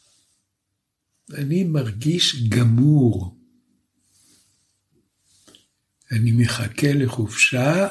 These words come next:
בכיליון עיניים. ועכשיו קבוצת השאלות השנייה, היעדר הגשמה אישית.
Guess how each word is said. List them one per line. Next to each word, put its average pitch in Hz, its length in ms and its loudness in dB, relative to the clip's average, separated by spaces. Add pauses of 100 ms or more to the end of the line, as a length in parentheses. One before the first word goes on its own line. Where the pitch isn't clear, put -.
(100)
בכיליון 127 1000 0
עיניים. 107 760 -6 (3500)
ועכשיו 151 580 2
קבוצת 151 500 0
השאלות 127 600 0
השנייה, 127 760 0 (140)
היעדר 135 760 0
הגשמה 117 720 -2 (100)
אישית. - 680 -6